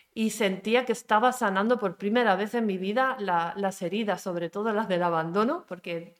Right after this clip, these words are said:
tenía un papá que siempre estaba trabajando y yo como niña pequeña yo lo interpretaba como que yo no era importante. Mi madre no estaba muy bien con él, nunca ha dado el paso de separarse, entonces digo, "Pues no soy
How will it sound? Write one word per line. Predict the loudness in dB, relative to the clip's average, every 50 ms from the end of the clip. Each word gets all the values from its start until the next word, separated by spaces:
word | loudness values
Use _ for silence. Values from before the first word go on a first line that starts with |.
| _ -14
tenía | -10 -8 -6 -4 -2 -2 -2 -2
un | -4 -6 -8 -8 -8 -6
papá | -4 -2 -2 0 2 4 4 4 4
que | 2 -4
siempre | -6 -6 -6 -6 -6 -8
estaba | -8 -4 0 0 2 2 2
trabajando | 2 0 0 0 0 0 0 0 2 2 4 2 2 0 -4 -16 -20 -12 -6
y | -2 0 2
yo | 2 2
como | 2 0 0 2 0
niña | 2 2 2 2 2 2 2
pequeña | 0 -2 0 0 0 2 2 0
yo | 0 0 2 2 2 2
lo | 2 2 0
interpretaba | 0 0 -2 -4 -4 -2 -2 -2 -2 0 2 2 4 4 2 2 0 -4
como | -4 -2 -2 -2 -2
que | -2 -2 -2 0
yo | 0 0
no | 2 0
era | 0 0 0 0 0
importante. | 0 -2 -2 -4 -4 2 4 4 4 4 4 -2 -6 -8 -8 _ -20 -20 -20 -20 -20 -14 _
Mi | -4 0 2 2 2 4
madre | 6 6 6 6 6 4 2
no | 2 2
estaba | 0 0 2 2 4 4 4
muy | 2 2 0 0
bien | 2 2 2 2 2 2
con | 2 2 2 4
él, | 4 6 6 6 6 4 4 2
nunca | 2 2 2 2 2 2 2 -2 -8 -16 _ -18 -10 _ -2
ha | 0 0 0 -2 -2
dado | 0 2 2 2 2 2 0
el | 0 0 -2
paso | 2 4 4 4 4 2 -2 -4
de | -4 -4
separarse, | -4 -4 -4 -2 0 0 2 2 2 2 2 0 -2
entonces | -2 0 -2 -2 -2 -2 -2
digo, | -2 -6 -8
"Pues | -10 -12 -12 -10 -6
no | -4 -4 -4 -4
soy | -2 0 0 0 0 -2